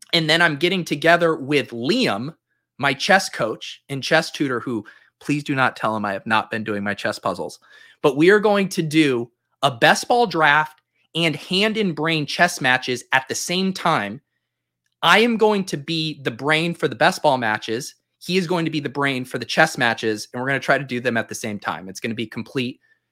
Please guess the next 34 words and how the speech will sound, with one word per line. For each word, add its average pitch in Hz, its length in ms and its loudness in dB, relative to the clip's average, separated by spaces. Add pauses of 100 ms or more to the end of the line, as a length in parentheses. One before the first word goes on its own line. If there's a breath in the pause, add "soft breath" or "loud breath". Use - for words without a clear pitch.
(180)
and 143 160 0
utter 131 220 6
chaos. 92 540 -4 (260 soft breath)
So - 80 -4
that's 196 220 6
basically 208 460 0
the 160 80 0
schedule 147 360 0
this 135 220 -4
week. 139 300 -4 (640)
I 139 80 8
wanna 165 280 6
cancel 165 400 -2
Club 147 240 -2
Top 165 240 4
Shot 156 220 2
tomorrow 139 260 2
because 135 220 -4
I 120 60 2
don't 131 160 0
wanna 143 160 -2
talk 127 240 -2
about 107 200 -6
CryptoPunks. 160 840 -2 (600)
I'm 113 60 -8
gonna 117 140 -4
see 135 240 -4
what 143 140 2
I 131 60 4
can 127 140 -4
do 123 120 -2
to 117 60 -4
cancel 120 400 -6
that. 160 320 4